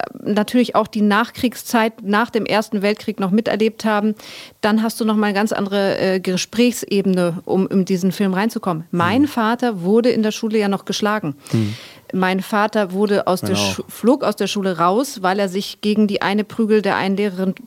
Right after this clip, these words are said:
Speaker 1: dann
Speaker 2: Ge-,
Speaker 1: irgendwann
Speaker 2: gewehrt hat.
Speaker 1: vehement gewehrt hat und
Speaker 2: Okay.
Speaker 1: gesagt hat, ich gehe da nicht mehr mit.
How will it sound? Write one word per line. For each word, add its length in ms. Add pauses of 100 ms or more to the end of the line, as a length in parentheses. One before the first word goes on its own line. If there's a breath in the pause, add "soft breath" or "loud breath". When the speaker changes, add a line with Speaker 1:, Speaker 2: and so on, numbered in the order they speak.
(560)
Speaker 1:
dann 180
Speaker 2:
Ge-, 120
Speaker 1:
irgendwann 360
Speaker 2:
gewehrt 0
hat. 60
Speaker 1:
vehement 380
gewehrt 340
hat 120
und 80
Speaker 2:
Okay. 80
Speaker 1:
gesagt 200
hat, 100
ich 100
gehe 100
da 120
nicht 140
mehr 120
mit. 180